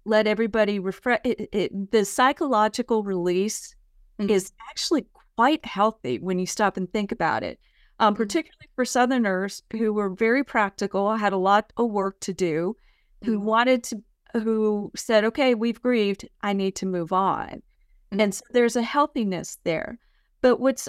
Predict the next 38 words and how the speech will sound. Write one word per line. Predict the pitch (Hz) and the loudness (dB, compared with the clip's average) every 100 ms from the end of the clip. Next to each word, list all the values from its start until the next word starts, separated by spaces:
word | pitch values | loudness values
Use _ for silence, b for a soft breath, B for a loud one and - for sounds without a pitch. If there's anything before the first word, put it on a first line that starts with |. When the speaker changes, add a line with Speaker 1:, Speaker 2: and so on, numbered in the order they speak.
| - | 0
Speaker 1:
also | 254 294 - 349 | 2 2 2 -2
really | 269 247 220 220 | 0 2 2 0
interesting | 226 240 302 - - 196 185 | 0 0 0 -6 -2 -2 -2
is | 220 208 - | -2 -4 -2
that | 208 202 - - | 0 0 -2 -2
at | 220 - | -2 0
the | 226 226 | 0 2
end | 277 | 2
of | 262 226 | 0 0
World | 220 214 202 | 0 0 -2
War | 196 | -4
Two, | 190 - 285 240 | -4 -2 0 0
when | 208 | 0
those | 196 196 | 0 -2
soldier | - 240 240 - | 0 2 2 -2
bodies | 202 190 180 190 - | -2 0 0 -4 -6
came | - 196 180 | -6 -4 -2
back, | 180 208 196 - - _ _ _ _ _ _ | 0 0 0 -4 -12 _ _ _ _ _ _
Speaker 2:
Mm. | 196 190 185 _ _ | -12 -12 -16 _ _
Speaker 1:
families | 247 247 294 294 247 | 2 4 4 2 -2
across | - - 233 233 | -6 -2 -2 -2
the | 220 | -8
South, | 196 - 240 233 175 92 | -8 -4 0 2 2 -2
and | 214 208 | -2 0
I've | 208 | 0
since | - 330 277 - | -2 0 0 0
learned, | 240 247 185 - | 2 2 2 -2
not | 214 214 233 | 0 0 0
just | - 233 220 226 | 0 -2 -2 -4
in | 208 | -2
one | 208 220 | 0 0
place, | - 185 180 | -2 -4 -2
but | - 190 | -4 -4
in | 180 | 0
many | 190 220 220 | 0 2 0
places, | - 170 - - - - - _ _ _ - | -4 -6 -6 -8 -10 -10 -16 _ _ _ -2
Speaker 2:
Mm. | |
Speaker 1:
um, | 214 208 202 | 0 2 -2